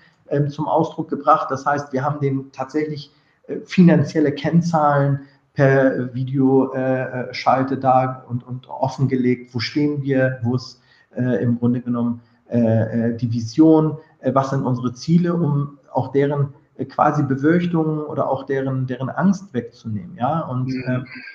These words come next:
Speaker 1: äh, dennoch, äh, ja, wir haben einige Mitarbeiter verloren, wir haben aber sie im Umkehrschluss auch wieder aufholen können. Ähm,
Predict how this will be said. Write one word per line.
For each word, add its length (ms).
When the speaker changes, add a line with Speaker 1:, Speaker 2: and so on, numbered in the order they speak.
Speaker 1:
äh, 160
dennoch, 560
äh, 320
ja, 340
wir 120
haben 300
einige 640
Mitarbeiter 480
verloren, 560
wir 100
haben 160
aber 220
sie 320
im 220
Umkehrschluss 880
auch 220
wieder 360
aufholen 920
können. 480
Ähm, 400